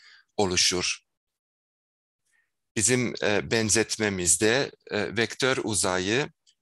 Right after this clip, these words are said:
e, dili temsil ediyor. Uzaydaki, e, noktalar dilde ifade edilebilen anlamları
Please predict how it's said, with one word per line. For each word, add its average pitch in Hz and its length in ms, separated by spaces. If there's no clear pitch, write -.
e, 101 220
dili 120 340
temsil 101 520
ediyor. 82 600
Uzaydaki, 117 880
e, 95 300
noktalar 107 880
dilde 120 380
ifade 110 680
edilebilen 104 680
anlamları 101 840